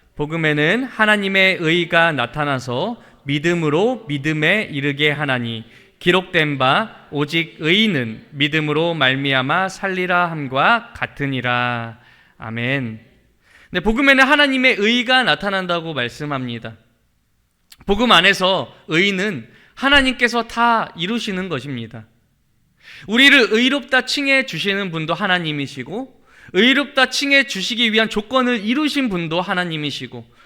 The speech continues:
또 의롭다 칭하신 대로 우리를 의롭게 살도록 인도하시는 분도 하나님이십니다. 우리 로마서 팔 장 삼십 절 말씀도 우리 함께 볼까요? 함께 읽겠습니다. 시작. "또 미리 정하신 그들을 또한 부르시고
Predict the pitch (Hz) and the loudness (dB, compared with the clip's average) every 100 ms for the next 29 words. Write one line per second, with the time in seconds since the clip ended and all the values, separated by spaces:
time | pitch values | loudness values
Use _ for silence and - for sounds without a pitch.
0 | - _ - 240 233 269 277 - 269 254 | -20 _ -2 0 4 4 2 2 2 2
1 | 302 294 285 269 208 156 135 139 - 202 | 0 2 2 2 0 0 -2 -6 -14 -2
2 | 226 240 214 226 262 269 233 254 269 311 | 2 2 2 0 0 0 0 -2 2 0
3 | 302 285 233 214 226 240 233 226 226 226 | 2 -2 -2 -2 -2 0 0 0 -4 -4
4 | 185 156 175 285 - - _ - 214 190 | -6 -6 -4 -4 -6 -20 _ -8 -6 -4
5 | 190 202 147 - 123 117 113 117 - _ | -6 -8 -10 -8 -8 -8 -10 -16 -16 _
6 | _ _ _ _ _ - 143 151 165 165 | _ _ _ _ _ -10 -6 -4 -4 -4
7 | 208 220 214 240 262 277 - 226 139 131 | -8 -4 -4 -2 -4 -4 0 0 0 -4
8 | 156 147 139 135 139 143 147 131 131 - | -6 -6 -6 -6 -6 -6 -6 -6 -8 -20
9 | _ - 123 127 120 180 _ _ _ _ | _ -18 -12 -8 -8 -10 _ _ _ _
10 | _ _ _ 120 135 139 139 - 135 120 | _ _ _ -12 -4 -4 -4 -8 -8 -6
11 | 127 165 - 135 131 190 233 - - _ | -4 -4 -6 -6 0 0 -2 -18 -20 _
12 | _ _ 180 185 160 139 180 180 208 254 | _ _ -2 0 0 0 2 2 2 0
13 | - 147 165 160 170 151 143 135 156 240 | -4 -2 -2 -2 -6 -4 -2 0 2 2
14 | 226 - 151 139 139 139 - 147 160 - | 0 -6 -2 0 -2 -8 -8 -6 -6 -6
15 | 131 135 233 | -8 -6 -6